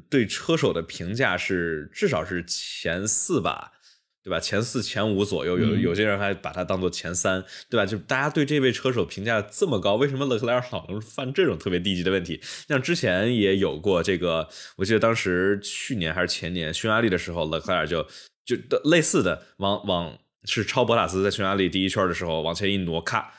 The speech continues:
Speaker 1: 把博塔斯前翼给搞了。然后有这个，比如说第一圈，去年还是前年，我又忘了，在 Suzuka，那应该是前年，一九，一九年的时候，
Speaker 2: 嗯。
Speaker 1: 勒克莱尔，哎，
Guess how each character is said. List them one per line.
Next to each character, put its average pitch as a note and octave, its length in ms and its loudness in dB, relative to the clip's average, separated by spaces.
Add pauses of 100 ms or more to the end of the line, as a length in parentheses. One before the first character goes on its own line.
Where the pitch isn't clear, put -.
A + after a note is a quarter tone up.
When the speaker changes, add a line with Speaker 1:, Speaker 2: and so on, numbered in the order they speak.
Speaker 1:
把 D#2+ 120 -4
博 F2+ 100 0
塔 E2+ 100 0
斯 E2 120 -6
前 D#2+ 240 -4
翼 D#2+ 40 -6
给 D#2+ 100 -4
搞 G1+ 220 -6
了。 - 80 -12 (340)
然 F#2 180 0
后 F#2 460 2 (160)
有 E2+ 320 -2
这 F2+ 220 0
个， D2 680 -2 (180)
比 F2 80 -4
如 E2+ 80 0
说 F#2 100 0
第 G2+ 180 0
一 G2+ 40 2
圈， F#2+ 160 0 (760)
去 - 380 -8
年 D#2+ 800 -4
还 D#2 120 -8
是 C2+ 80 -8
前 - 160 -10
年， A1+ 100 -16
我 A#1+ 60 -12
又 C#2 100 -8
忘 C2+ 180 -4
了， B1+ 100 -16 (540)
在 G2+ 120 2
Suzuka， G#2 440 0
那 - 80 -6
应 D2+ 80 -8
该 D#2+ 100 -4
是 - 80 -6
前 D2+ 100 -6
年， C#2 160 -10 (220)
一 A#2 100 -2
九， G#2+ 140 4
一 A2 180 0
九 G#2 120 2
年 E2+ 120 -4
的 F2 80 -2
时 F2 160 -2
候， D#2+ 400 -2
Speaker 2:
嗯。 F2 60 -6
Speaker 1:
勒 F2+ 80 0
克 F#2+ 80 -2
莱 F#2 80 4
尔， E2+ 300 2
哎， G#2 180 2